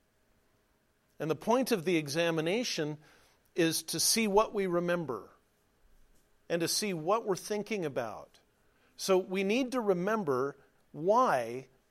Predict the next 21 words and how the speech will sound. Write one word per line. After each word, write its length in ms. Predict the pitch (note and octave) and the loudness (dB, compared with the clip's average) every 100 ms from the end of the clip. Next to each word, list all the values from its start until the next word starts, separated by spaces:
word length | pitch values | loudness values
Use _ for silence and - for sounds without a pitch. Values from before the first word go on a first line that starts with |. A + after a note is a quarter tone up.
| B2 | -8
Jesus 520 | - A3 F#3+ D#3 - | -2 0 0 -2 -4
gave 280 | E3+ D#3+ D#3 | -2 -2 -2
his 180 | D3 - | -6 -6
body 520 | D3 C#3 C3+ C3 B2+ _ _ - | -2 0 -2 -4 -10 _ _ -10
and 180 | C#3+ C3+ | -10 -4
blood. 420 | G3 D#3+ - - _ _ _ C#3+ | 2 2 2 -10 _ _ _ -8
We 280 | D3 A#3+ | -2 2
need 200 | A#3 F3 | 2 2
a 60 | D#3 | 2
Savior. 640 | - G#3+ A#3+ E3 A2+ - - _ _ _ _ _ _ _ _ _ - G3+ - - _ _ - - - | 0 0 -2 -4 -8 -10 -18 _ _ _ _ _ _ _ _ _ -20 -20 -20 -20 _ _ -18 -14 -10
He, 280 | - F#3+ | -4 -2
he 260 | G3+ D3 F3 | -2 -4 -4
died 400 | D3 E3+ A3 B3+ | 2 4 4 4
on 200 | A#3 G#3+ | 4 2
the 80 | F#3 | 0
cross 580 | - A3 F3+ C#3+ D3 - | 0 2 4 4 2 -6
because 400 | D#3+ E3 C#3 - - _ | -8 -2 -4 -4 -14 _
I 200 | D3+ F3+ | -4 -2
need 200 | F3+ D3+ | -2 -4
a 60 | B2 | -4
Savior. 540 | - B2+ A2+ G2+ E2+ | -4 -6 -8 -10 -18